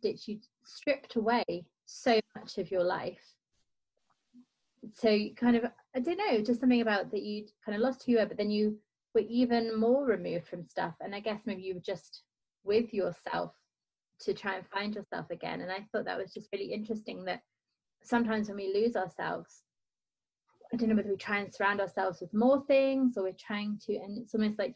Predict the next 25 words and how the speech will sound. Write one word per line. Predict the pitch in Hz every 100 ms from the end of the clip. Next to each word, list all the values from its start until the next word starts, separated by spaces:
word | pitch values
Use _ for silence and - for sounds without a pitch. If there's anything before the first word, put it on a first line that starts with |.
| -
you | 214
just | 196 - _ _ _ _ _
shut | - - 214 - - _ _ -
everything | 233 220 214 - 208
else | 196 - 196
away | 196 180 175 -
just | 185 - - -
to | 208 190 196 - _ _ _ _ -
really | 196 196 190 185 180 170 - _ _ _ -
figure | 233
out | 214 208
who | 226
you | 214
were | 226
and | 220 - 180
just | 170 -
be | 208 196
with | 185
yourself. | 185 180 - 208 180 - _ _ _ _ _ _ _
I | -
don't | 196
know | 185
if | 175
that | 165 - -
sounds | 190 190 190